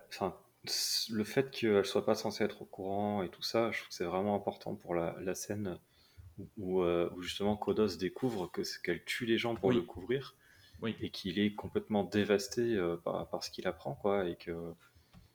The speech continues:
Speaker 1: et que tu, tu vois qu'il est, enfin, ça le, ça le détruit de voir que, bah, finalement, il a pas brisé le cycle et que, euh,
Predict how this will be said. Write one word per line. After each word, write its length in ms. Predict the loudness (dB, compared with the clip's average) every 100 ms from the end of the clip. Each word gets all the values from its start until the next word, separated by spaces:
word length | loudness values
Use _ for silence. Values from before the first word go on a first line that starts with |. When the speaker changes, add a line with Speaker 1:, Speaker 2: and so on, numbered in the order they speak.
| _ -12
Speaker 1:
et 100 | -10
que 160 | -8 -10
tu, 200 | -10 -14 -12
tu 160 | -12
vois 160 | -2 -2
qu'il 440 | 2 2 2 2
est, 180 | 0 -2
enfin, 240 | -4 -6 -6 _ _ _ -20 -20 _ _ _ _ _ -10
ça 220 | -2 2
le, 180 | 2 0
ça 180 | 0 0
le 60 |
détruit 400 | 2 0 2 0
de 100 | 2
voir 260 | 2 2 2
que, 100 | -4
bah, 120 | -4
finalement, 340 | -2 0 0
il 120 | 2 0
a 40 |
pas 140 | 2
brisé 280 | 0 0 -2
le 60 | -2
cycle 360 | -4 -8 -4
et 80 | -4
que, 120 | -2
euh, 580 | 0 0 0 -2 -4 -6